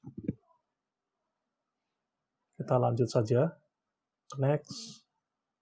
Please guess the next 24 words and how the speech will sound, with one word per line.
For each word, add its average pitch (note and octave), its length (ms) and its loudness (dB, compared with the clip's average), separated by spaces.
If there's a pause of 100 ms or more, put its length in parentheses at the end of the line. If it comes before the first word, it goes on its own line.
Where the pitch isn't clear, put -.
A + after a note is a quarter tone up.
(840)
Nah, A#2+ 240 -2
di B2 80 0
sini C3+ 240 2
ada D3+ 240 4
fitur C#3 400 2
visibilitas, C3+ 960 0
yaitu B2+ 320 0
ada C3 240 0
tiga, C3 480 0 (640)
pribadi, D#3 720 2
tidak - 400 -4
publik, D3+ 400 -2
dan E3+ 320 2 (960)
publik. C3+ 400 2 (400)
Pribadi C3 480 0
ini D3+ 160 2
artinya D3 400 2
yang D3+ 160 2
bisa B2 240 0
melihat A#2+ 400 0
hanya A#2+ 240 0
yang A2+ 80 -6
kita - 320 -2
undang. B2 400 0